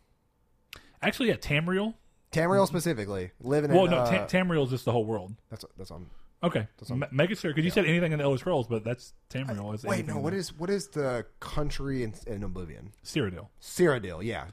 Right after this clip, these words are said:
Speaker 1: Cyrodiil
Speaker 2: I would
Speaker 1: would be
Speaker 2: specifically
Speaker 1: pretty.
Speaker 2: live in, live in Shadenhall. Shadenhall or Bruma.
Speaker 1: Uh, Riften, the area that Riften's in in
Speaker 2: No.
Speaker 1: Skyrim is really pretty. I, but I like the Fall. And it's
Speaker 2: I
Speaker 1: on
Speaker 2: do
Speaker 1: that
Speaker 2: too.
Speaker 1: big, pretty lake.
Speaker 2: I do too, but there's a big old sewer of thieves living under you.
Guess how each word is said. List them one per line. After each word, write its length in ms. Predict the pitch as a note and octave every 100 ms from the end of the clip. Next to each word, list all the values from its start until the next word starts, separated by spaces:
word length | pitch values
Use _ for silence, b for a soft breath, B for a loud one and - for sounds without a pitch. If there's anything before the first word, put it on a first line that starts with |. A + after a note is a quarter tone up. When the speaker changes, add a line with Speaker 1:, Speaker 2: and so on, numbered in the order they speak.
| -
Speaker 1:
Cyrodiil 180 | - E4+
Speaker 2:
I 80 | A4
would 160 | F#4
Speaker 1:
would 60 | B3+ D3
be 60 |
Speaker 2:
specifically 260 | G#3 F#3+ D#3+
Speaker 1:
pretty. 120 | E3+
Speaker 2:
live 100 | E3
in, 180 | D3 C#3+ -
live 220 | D3+ C#3
in 60 |
Shadenhall. 540 | C3 C#3+ A#2 G#2+ C2+ - _ _ _ _ _ _ -
Shadenhall 300 | - E3+ F3
or 140 | F3
Bruma. 340 | B2 B2+ D#3+ - - - - b b b -
Speaker 1:
Uh, 260 | C3 A#2+ - - _ _ C3
Riften, 580 | A#2 D#3 - A#3+ C#4+ - -
the 220 | B2 B2+
area 300 | C3 D3+ C#3+
that 100 | C3
Riften's 400 | B2+ C#3 F#3 E3
in 140 | E3+
in 80 | D#3+
Speaker 2:
No. 80 | D#3
Speaker 1:
Skyrim 280 | C3 C#3 D#3
is 120 | A#2
really 180 | B2 A#2+
pretty. 260 | B2 A2
I, 200 | A2 C3+
but 160 | D3+ D3+
I 60 | D#3
like 240 | D#3+ -
the 60 | -
Fall. 400 | - A2 G2 - B B
And 160 | C#3 C#3
it's 80 | D3+
Speaker 2:
I 20 |
Speaker 1:
on 80 | D#3
Speaker 2:
do 60 |
Speaker 1:
that 60 | C#3+
Speaker 2:
too. 120 | C3 A#2
Speaker 1:
big, 300 | C#3+ D#3 C#3+
pretty 320 | - D3 C#3
lake. 300 | A#2 A#2+ D3+
Speaker 2:
I 60 |
do 80 | F3
too, 180 | E3+ D#3
but 140 | C3
there's 120 | B2+ B2
a 80 |
big 140 | A2+ D3
old 220 | C#3 C3
sewer 260 | - C3+ A#2+
of 80 |
thieves 240 | - A#2+ F#2+
living 220 | F#2 F2+
under 160 | D#2
you. 100 | D2